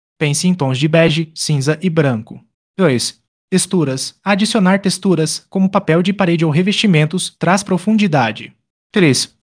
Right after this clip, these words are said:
Acabamentos brilhantes ou foscos, dependendo do efeito desejado, escolha sabiamente. Esses toques finais são o que deixam tudo mais bonito e acolhedor.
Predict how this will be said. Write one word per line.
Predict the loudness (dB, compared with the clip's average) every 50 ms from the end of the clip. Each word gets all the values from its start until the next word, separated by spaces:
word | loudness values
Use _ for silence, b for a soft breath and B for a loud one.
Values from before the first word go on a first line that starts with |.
| _
Acabamentos | -8 -6 -2 -2 0 2 2 2 2 0 0 -2 -2
brilhantes | -2 0 0 2 2 0 0 0 -2 -4 -4 -4
ou | -4
foscos, | -4 -4 -2 -2 -2 -2 -2 -6 -10 -12 -12 -12 -10 -6
dependendo | -6 -4 0 0 0 2 2 0 0 0
do | 0 -2
efeito | -2 -2 -2 -2 -2 -2 -2 -2
desejado, | -2 -2 0 0 0 0 2 0 0 -2 -6 -10 -14 _ _ -8
escolha | -6 -6 -2 -2 0 0 0
sabiamente. | 0 -2 -2 0 0 0 0 -2 -4 -6 -8 -8 -12 -14 -16 -18 _ _ _ _ _ _ -10
Esses | -8 -6 -4 -4 -4
toques | -2 0 0 0 -2 -4 -6
finais | -4 -2 -2 0 0 -2 -2 -4
são | -4 -4 -4 -4
o |
que | -4 -4 -2
deixam | 0 0 0 0 0 -2 -2
tudo | -2 -2 0 0
mais | 2 2 2 0
bonito | 0 -2 -2 -2 0 -2 -2 -2 -4 -6 -4 -2
e | -2 0
acolhedor. | 0 0 -2 -2 -2 -2 -4 -4 -6 -6 -10